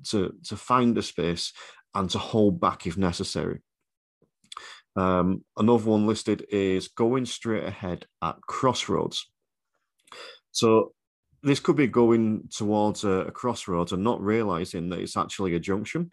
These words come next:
that there's, um, a give way mark in there. So you're just looking at the road ahead, essentially, and assuming you've got priority. That's where it's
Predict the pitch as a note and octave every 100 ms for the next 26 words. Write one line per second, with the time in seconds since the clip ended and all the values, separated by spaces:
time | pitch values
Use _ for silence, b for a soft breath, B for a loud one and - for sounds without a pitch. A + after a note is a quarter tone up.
0 | B B B - - G2 F2 - F2+ E2+
1 | E2+ E2+ E2 D#2+ - G#2 E2 F#2+ F#2 G2+
2 | A#2+ C#3 C#3 D3 D#3 E3 - b b b
3 | b b _ - - A2+ G#2 - - G#2
4 | A2 - A2 G#2+ G#2 F#2+ G2 F#2 F#2 F2+
5 | F#2 A#2+ A#2 - F2+ F#2+ F2+ F2 F2 G#2+
6 | G2+ F2+ F2+ F2 - D#2+ - - F2+ A2
7 | G#2 - B B B B _ C#3+ C#3+ -
8 | D#3+ C#3